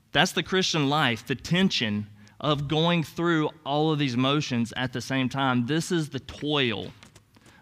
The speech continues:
of being a follower of Jesus, that we mourn at appropriate times on this earth, knowing that there's a resurrection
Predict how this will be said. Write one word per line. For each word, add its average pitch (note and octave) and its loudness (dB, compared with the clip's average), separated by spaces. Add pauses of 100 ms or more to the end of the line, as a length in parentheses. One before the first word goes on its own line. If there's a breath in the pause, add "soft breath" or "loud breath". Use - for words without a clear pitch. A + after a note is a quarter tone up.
of B2 -2
being D3 6
a B2 -2
follower C3+ 0 (240 loud breath)
of A#2+ -4
Jesus, A2+ -4 (320 soft breath)
that C3+ -2
we C3 0
mourn C3 2 (240 loud breath)
at B2+ 0
appropriate B2 -2
times A#2+ 0
on A#2+ 0
this E3+ 0 (120)
earth, A#2 -6
knowing D3+ 4
that C#3 -2
there's D#3 4
a D#3 0
resurrection C3+ 0